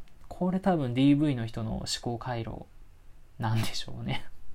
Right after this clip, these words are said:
<laughs> もうほんと怖いわ。うん。まあ、でもそれをね、それを知っ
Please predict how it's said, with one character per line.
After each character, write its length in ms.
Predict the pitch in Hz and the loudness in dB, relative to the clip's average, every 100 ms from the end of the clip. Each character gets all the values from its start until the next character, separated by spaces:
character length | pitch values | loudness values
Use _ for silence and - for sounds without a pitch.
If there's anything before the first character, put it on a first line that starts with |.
| - - - - - - - - - - - | -2 -4 -6 -8 -10 -12 -12 -14 -16 -18 -12
<laughs> 640 | 143 226 247 220 190 127 - | -6 -4 -4 -4 -6 -8 -8
も 80 | 107 | -10
う 20 | - | -6
ほ 120 | 151 | -4
ん 100 | 160 | -4
と 120 | - | -6
怖 300 | - 143 131 | -2 2 2
い 60 | 110 | 0
わ。 220 | - - - - - - - - - - - - - - | -4 -8 -10 -12 -12 -16 -16 -16 -18 -18 -18 -18 -18 -8
う 40 | |
ん。 20 | 107 | -2
ま 460 | 113 110 110 101 - | 0 0 -4 -6 -2
あ、 80 | 123 | 0
で 80 | 151 | 2
も 100 | 131 | 0
そ 180 | - | 0
れ 100 | 170 | 2
を 80 | 175 | 4
ね、 220 | 180 175 - - - - | 4 2 -4 -10 -12 -12
そ 260 | - - | -8 0
れ 80 | 170 | 2
を 80 | 175 | 2
知 200 | - | 2
っ 60 | 170 | 0